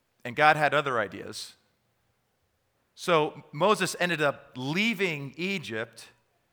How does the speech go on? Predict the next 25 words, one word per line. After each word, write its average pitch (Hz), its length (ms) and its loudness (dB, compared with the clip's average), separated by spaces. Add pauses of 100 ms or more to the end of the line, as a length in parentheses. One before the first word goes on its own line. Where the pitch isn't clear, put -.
(200)
and 139 160 0
living 190 480 -2
in 165 340 -4
the 135 80 -8
desert, 120 500 -2
living 156 280 -4
in 170 80 -8
the 143 100 -4
wilderness 123 840 -6 (140)
for 120 140 -10
forty 151 400 -8
years. 120 680 -8 (1120)
And 120 140 -8
now, 135 560 2 (1300)
when 131 260 -6 (100)
that 156 320 6
dream 160 460 -2
of 120 100 -2
him 160 240 -4
saving 165 420 -4
his 131 120 -10
people 143 260 -8
had 120 100 -6
probably 120 320 0
died, 113 460 2